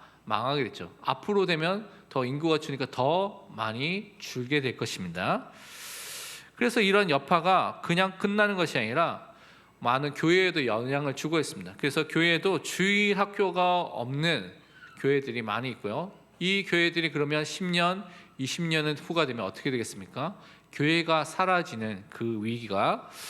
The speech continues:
오게 되는 것입니다. 그래서 여러분이 각 교단에서 하는 활동들을 보면 각 교단이 위기의식이 이제 딱 오게 되니까요. 다음 세대 교육위원회, 뭐 교육부서, 부서를 만들고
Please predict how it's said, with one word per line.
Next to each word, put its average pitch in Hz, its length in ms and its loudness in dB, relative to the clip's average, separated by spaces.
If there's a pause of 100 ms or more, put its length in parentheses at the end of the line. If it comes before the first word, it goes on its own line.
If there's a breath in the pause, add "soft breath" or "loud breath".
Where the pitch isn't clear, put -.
(240 loud breath)
오게 135 260 0
되는 143 220 0
것입니다. 139 440 -6 (520 loud breath)
그래서 214 320 2
여러분이 165 560 2
각 - 320 -4
교단에서 151 720 2
하는 165 280 0
활동들을 170 500 -2
보면 113 440 -4 (300 loud breath)
각 - 220 -2
교단이 147 340 2
위기의식이 156 880 0
이제 110 340 -8 (220)
딱 - 200 0
오게 127 200 0
되니까요. 123 520 -4 (440 loud breath)
다음 170 380 2
세대 170 500 2
교육위원회, 143 880 0 (160)
뭐 107 200 -10
교육부서, 139 880 -4 (280 loud breath)
부서를 147 440 0
만들고 107 560 -4